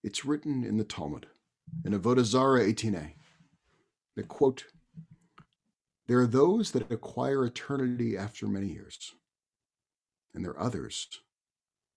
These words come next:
who achieve it in a single moment." For moments, for Moses, his moment came when he slowed down enough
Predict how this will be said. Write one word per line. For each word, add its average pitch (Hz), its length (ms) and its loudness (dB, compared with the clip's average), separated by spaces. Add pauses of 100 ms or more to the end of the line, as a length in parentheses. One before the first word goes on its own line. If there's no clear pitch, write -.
(200)
who 98 140 -8
achieve - 400 -4
it 127 220 -4
in 78 80 -10
a - 80 -10
single 110 480 -4
moment." - 540 -12 (1300)
For - 180 -8
moments, 98 520 -2
for - 140 -12
Moses, - 720 -2 (1500)
his 143 240 -2
moment 123 340 0
came 98 520 -6
when 85 100 -10
he 85 80 -14
slowed 101 460 -4
down 120 140 -2
enough 104 640 -6